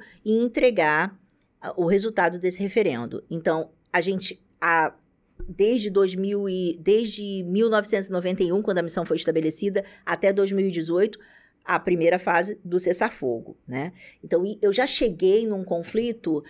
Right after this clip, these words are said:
que estava, vamos dizer assim, s-, tentando se equilibrar pra uma paz, mas ainda era conflito. E isso fez com que eu vivesse, é,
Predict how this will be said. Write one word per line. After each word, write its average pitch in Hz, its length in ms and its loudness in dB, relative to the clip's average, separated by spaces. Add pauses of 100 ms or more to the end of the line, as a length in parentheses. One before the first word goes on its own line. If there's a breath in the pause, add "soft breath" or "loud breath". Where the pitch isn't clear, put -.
(140 loud breath)
que 208 100 -6
estava, 208 760 2
vamos 175 240 -6
dizer 175 240 0
assim, 190 580 -2 (500 soft breath)
s-, - 280 -8 (120)
tentando 302 720 2
se 339 200 0
equilibrar 190 800 2
pra 240 140 0
uma 254 180 0
paz, 143 400 0
mas 160 420 -4
ainda 175 600 2 (180)
era 190 300 2
conflito. 160 800 -2 (680 soft breath)
E 254 280 0
isso 349 240 2
fez 269 480 2
com 233 160 0
que 226 140 -2
eu 220 80 4
vivesse, 185 840 0
é, 160 560 4